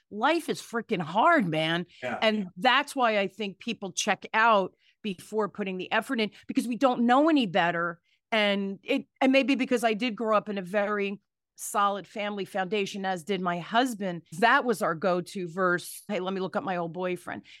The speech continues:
Speaker 1: Again, no judgment from anything I'm saying. It's, I just can speak from my perspective.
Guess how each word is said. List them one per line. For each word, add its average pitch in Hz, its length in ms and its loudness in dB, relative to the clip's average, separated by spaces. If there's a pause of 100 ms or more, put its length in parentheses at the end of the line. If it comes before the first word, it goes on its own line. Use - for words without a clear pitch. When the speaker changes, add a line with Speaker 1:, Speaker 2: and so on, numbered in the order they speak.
Speaker 1:
Again, 247 260 2
no 247 140 2
judgment 254 800 -2
from 226 280 -2
anything 247 460 -2
I'm 175 140 -4
saying. 240 540 -2 (300)
It's, - 300 -2
I 226 140 4
just 233 180 -2
can 240 140 -6
speak - 280 -6
from 214 140 -6
my 190 160 2
perspective. - 640 -10